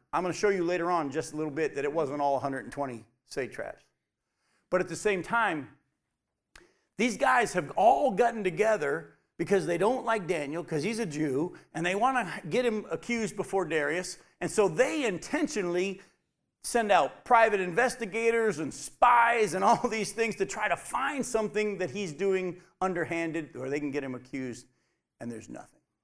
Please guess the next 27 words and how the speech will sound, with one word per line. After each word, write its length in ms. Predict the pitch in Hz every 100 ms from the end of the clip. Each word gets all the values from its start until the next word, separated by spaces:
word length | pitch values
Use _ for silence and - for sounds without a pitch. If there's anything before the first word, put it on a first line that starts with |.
| _ _ _ _ _ _ _ _ _ _ _ _ _ _ _
My 80 | 131
prayer 380 | 151 180 165 131
is 100 | 120
that 160 | 135 143
all 240 | 143 160
of 100 | 156
us 220 | 123 113 -
can 180 | 131
live 160 | 135 139
our 140 | 139
lives 400 | 135 131 117 107
in 80 | 131
such 260 | - 143 -
a 60 |
way 180 | 131 123
that 160 | 113 120
if 80 | 117
someone 300 | 160 151 127
did 240 | 170 127
try 180 | - 117
to 80 | 117
find 260 | 120 117
something 300 | - 107 113
about 240 | 104 107 107
us, 200 | 107 _ _ _
they 140 | - 101
couldn't. 400 | - 104 -